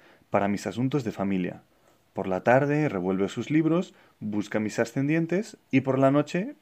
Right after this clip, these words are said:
ya sé quién soy. En cuanto a mis reclamaciones, pasado mañana las presento fundadas en los datos que aquel me dé, legalizadas en debida forma,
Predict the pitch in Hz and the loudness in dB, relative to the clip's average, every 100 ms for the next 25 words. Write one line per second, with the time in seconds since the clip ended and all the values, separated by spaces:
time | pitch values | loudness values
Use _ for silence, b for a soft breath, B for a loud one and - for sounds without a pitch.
0 | - 139 127 120 104 95 - 90 117 - | -6 -2 -2 -2 -2 -4 -4 -4 -6 -14
1 | _ _ _ b b b b _ 117 101 | _ _ _ b b b b _ -2 0
2 | 104 98 107 104 95 104 104 104 - 135 | 0 0 0 0 -2 -2 -2 -2 -2 -2
3 | 202 - - b b b b _ - - | -2 -6 -16 b b b b _ -6 0
4 | 151 180 139 107 120 160 240 - 107 101 | 0 2 0 0 0 -2 -6 -4 -4 -2
5 | 117 101 143 147 170 180 - - 110 98 | -4 -2 -2 -2 -2 -4 -6 -6 -4 2
6 | 107 131 131 104 92 92 113 95 - - | 4 2 0 -4 0 2 0 -2 -8 -6
7 | 95 - 104 101 98 120 160 - B B | -4 0 0 0 0 -2 -4 -12 B B
8 | B B B - 104 98 98 95 123 127 | B B B -2 0 2 2 4 4 6
9 | 92 95 92 92 104 110 131 127 131 | 4 0 -2 0 -2 0 0 0 -4